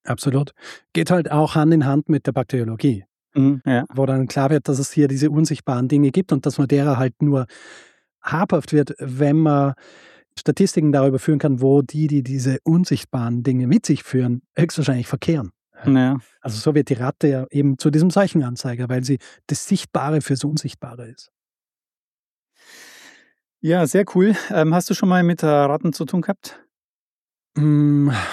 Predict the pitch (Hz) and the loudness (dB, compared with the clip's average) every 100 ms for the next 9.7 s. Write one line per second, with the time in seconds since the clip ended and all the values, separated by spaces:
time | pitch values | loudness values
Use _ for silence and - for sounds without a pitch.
0 | - - - - - 139 139 135 131 123 | -10 -10 -10 -8 0 2 4 2 2 0
1 | 123 120 131 127 123 120 117 117 110 117 | 0 -2 -2 -4 -4 -2 -2 -2 -4 -2
2 | 117 123 120 113 113 - 117 113 113 110 | 0 2 2 0 -2 -4 -2 -2 -4 -8
3 | 110 123 120 - _ _ _ _ _ _ | -8 -8 -8 -10 _ _ _ _ _ _
4 | _ _ _ _ 113 107 107 110 110 - | _ _ _ _ -2 0 0 -2 -6 -6
5 | 113 113 - - 120 120 - - _ _ | -8 -8 -10 -10 -10 -10 -18 -20 _ _
6 | _ _ _ _ _ _ _ - 123 131 | _ _ _ _ _ _ _ -4 -4 -2
7 | 107 131 127 117 - - 131 139 - 131 | 0 2 2 0 -2 -2 0 0 0 0
8 | 127 123 120 117 123 117 117 - 131 120 | 2 2 0 0 -2 0 -2 0 0 0
9 | 120 117 113 113 117 120 | 0 -2 -2 -4 -4 -8